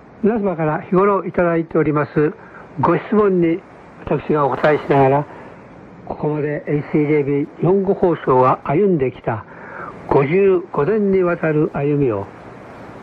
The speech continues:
お便り交換の時間でお手伝いいただいております荒川先生とご一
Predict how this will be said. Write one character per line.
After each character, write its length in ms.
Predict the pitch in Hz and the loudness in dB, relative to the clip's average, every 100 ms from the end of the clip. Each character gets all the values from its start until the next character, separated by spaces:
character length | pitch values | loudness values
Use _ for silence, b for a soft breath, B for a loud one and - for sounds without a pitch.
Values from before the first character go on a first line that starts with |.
| - - | -6 0
お 60 | |
便 180 | 175 233 | 2 2
り 20 | |
交 200 | 190 208 | 2 2
換 120 | 190 185 | 2 4
の 160 | 180 | 2
時 80 | 165 | 0
間 300 | 170 156 160 | -2 0 2
で 200 | 165 185 - - | 2 -2 -8 -18
お 40 | - | -8
手 160 | 147 | -4
伝 220 | 135 139 117 | -2 -2 -2
い 20 | |
い 20 | |
た 140 | - | 0
だ 140 | 123 117 | 2 2
い 100 | 110 | 0
て 120 | 127 | 0
お 60 | 113 | 0
り 100 | 113 | 0
ま 140 | 110 | -4
す 60 | - 151 - - B B B | -4 -4 -4 -10 B B B
荒 220 | - 147 208 | -2 -2 -2
川 240 | 208 208 | -2 -2
先 220 | - 185 170 | 0 0 0
生 120 | 135 | -2
と 160 | 113 | -2
ご 120 | 110 | -2
一 80 | 139 | -2